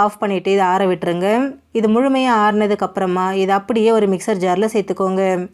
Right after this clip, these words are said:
இது கூடவே கொஞ்சமா தண்ணியும் சேர்த்துக்கோங்க. சேர்த்துட்டு இதை நல்லா நைஸா ஃபைன் பேஸ்டா அரைச்சிக்கோங்க. பாருங்க, எந்த அளவுக்கு நல்லா ஸ்மூத்தா, நல்லா ஃபைன் பேஸ்டா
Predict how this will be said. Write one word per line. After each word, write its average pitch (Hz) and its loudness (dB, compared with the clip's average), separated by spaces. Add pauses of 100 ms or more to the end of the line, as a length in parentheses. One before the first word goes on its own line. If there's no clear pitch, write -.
(640)
இது 226 2 (100)
கூடவே 214 2 (100)
கொஞ்சமா 214 0 (120)
தண்ணியும் 196 0
சேர்த்துக்கோங்க. 185 -2 (640)
சேர்த்துட்டு 247 0 (120)
இதை 196 2
நல்லா 196 2
நைஸா 196 0 (100)
ஃபைன் 226 0
பேஸ்டா 190 0
அரைச்சிக்கோங்க. 190 -2 (920)
பாருங்க, 196 0
எந்த 196 0
அளவுக்கு 196 2
நல்லா 196 0
ஸ்மூத்தா, 190 -2 (100)
நல்லா 190 0
ஃபைன் 190 0
பேஸ்டா 185 -2